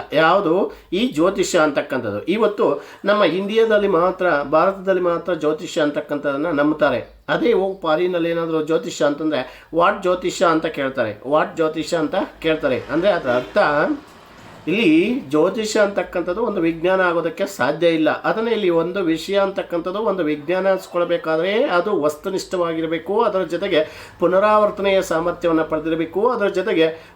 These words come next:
ದೃಢತೆಯಿಂದ ಕೂಡಿರಬೇಕು, ಸ್ಥಿರವಾಗಿರಬೇಕು, ಅದರ ಜೊತೆಗೆ ಇಡೀ ವಿಶ್ವ ಮಾನ್ಯತೆಯನ್ನು ಪಡೆದಿರಬೇಕು, ಇಡೀ ವಿಶ್ವ ಅಂತಕ್ಕಂಥದ್ದು ಇದನ್ನ ನಂಬೋ ರೀತಿಯಲ್ಲಿ ಇರಬೇಕು. ಆಗಿದ್ರೆ ಮಾತ್ರ ಒಂದು ವಿಷಯ ಅಂತಕ್ಕಂಥ ವಿಜ್ಞಾನ ಅನ್ಸ್ಕೊಳ್ಳೋದಕ್ಕೆ ಸಾಧ್ಯ ಅಂತ ಹೇಳ್ತಾರೆ.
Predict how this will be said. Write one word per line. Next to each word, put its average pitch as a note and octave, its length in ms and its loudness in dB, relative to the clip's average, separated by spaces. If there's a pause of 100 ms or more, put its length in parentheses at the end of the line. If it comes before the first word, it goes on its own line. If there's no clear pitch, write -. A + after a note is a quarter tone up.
ದೃಢತೆಯಿಂದ G#3+ 520 2
ಕೂಡಿರಬೇಕು, F3 720 0
ಸ್ಥಿರವಾಗಿರಬೇಕು, G3 880 2
ಅದರ C3+ 200 0
ಜೊತೆಗೆ F3 640 0
ಇಡೀ A#3 320 2
ವಿಶ್ವ G#3+ 460 2
ಮಾನ್ಯತೆಯನ್ನು F3+ 680 0
ಪಡೆದಿರಬೇಕು, D#3+ 520 -2
ಇಡೀ F#3 240 -4
ವಿಶ್ವ F#3+ 380 -2
ಅಂತಕ್ಕಂಥದ್ದು F#3 560 -2
ಇದನ್ನ E3+ 340 0
ನಂಬೋ D3+ 280 2
ರೀತಿಯಲ್ಲಿ F3 380 0
ಇರಬೇಕು. D#3+ 300 -2
ಆಗಿದ್ರೆ G#3+ 540 0
ಮಾತ್ರ G3+ 280 -2
ಒಂದು E3 240 -2
ವಿಷಯ D3+ 260 -2
ಅಂತಕ್ಕಂಥ D#3 420 -4
ವಿಜ್ಞಾನ D3 460 -2
ಅನ್ಸ್ಕೊಳ್ಳೋದಕ್ಕೆ D3+ 920 -2
ಸಾಧ್ಯ F3+ 500 2
ಅಂತ D3+ 180 4
ಹೇಳ್ತಾರೆ. C3 420 0